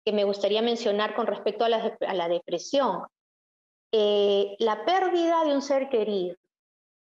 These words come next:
o sea, la muerte, la pérdida de trabajo y el divorcio son tres ejes fundamentales que regularmente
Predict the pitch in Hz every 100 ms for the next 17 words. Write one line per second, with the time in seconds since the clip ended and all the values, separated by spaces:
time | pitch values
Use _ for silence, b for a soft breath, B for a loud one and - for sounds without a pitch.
0 | - 202 - - 185 202 190 180 _ _
1 | _ _ - 220 220 294 311 330 330 294
2 | - 190 180 180 - - - _ _ _
3 | _ _ _ _ - 226 220 214 214 240
4 | - - 208 302 - - _ _ _ _
5 | _ - 302 302 302 311 311 311 269 277
6 | 285 277 233 208 196 196 233 262 254 233
7 | 226 233 - 220 214 208 220 240 247 240
8 | 247